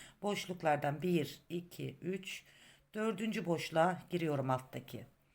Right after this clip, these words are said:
Buradan bir ilmek çıkarıp şöyle uzatıyorum hanımlar. Gergin tutmuyorum. Bu şekilde uzatıp şu önümdeki ilmeğimi örüyorum.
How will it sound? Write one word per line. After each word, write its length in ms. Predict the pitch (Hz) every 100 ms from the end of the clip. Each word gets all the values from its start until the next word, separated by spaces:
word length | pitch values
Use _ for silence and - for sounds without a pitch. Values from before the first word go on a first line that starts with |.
| _ _ _ _ _
Buradan 340 | 233 185 185
bir 80 | 190
ilmek 420 | 185 175 160 151
çıkarıp 440 | - - 151 175 - _ _
şöyle 320 | - 196 160 175
uzatıyorum 560 | 139 151 - 143 131
hanımlar. 420 | 135 131 127 123 - _ _ _ _ _ _ _ _ _ _ _ _
Gergin 420 | 208 185 175 151
tutmuyorum. 580 | 143 180 - 190 190 185
Bu 40 |
şekilde 380 | 175 175 - 151
uzatıp 500 | 170 160 139 151 170 - - -
şu 120 | - -
önümdeki 540 | 226 208 175 165 - -
ilmeğimi 680 | 196 165 156 147 160 175 - _ -
örüyorum. 480 | 160 135 135 123